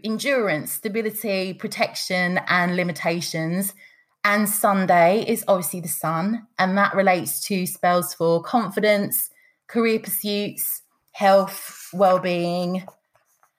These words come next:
So each god or goddess was said to possess,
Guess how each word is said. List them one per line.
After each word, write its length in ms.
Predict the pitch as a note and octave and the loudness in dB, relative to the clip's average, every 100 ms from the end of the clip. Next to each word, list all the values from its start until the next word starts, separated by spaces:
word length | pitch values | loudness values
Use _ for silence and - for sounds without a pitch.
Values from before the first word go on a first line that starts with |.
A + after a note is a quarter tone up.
| _ _ _ _ - | _ _ _ _ -10
So 240 | - C4 C4+ | 2 4 4
each 360 | C#4+ C#4 - - | 0 -2 -4 2
god 300 | C4 A#3 - | 4 4 2
or 180 | G#3 G3+ | 0 2
goddess 440 | G#3+ G#3+ F#3+ F3 | 4 4 4 0
was 140 | F#3 D3+ | -6 -2
said 240 | G3 E3+ - - | -2 -2 -6 -6
to 300 | F3+ E3+ D#3 | -4 -4 -4
possess, 760 | E3+ E3+ F#3+ F3+ D3 - - | -6 2 2 2 0 -4 -4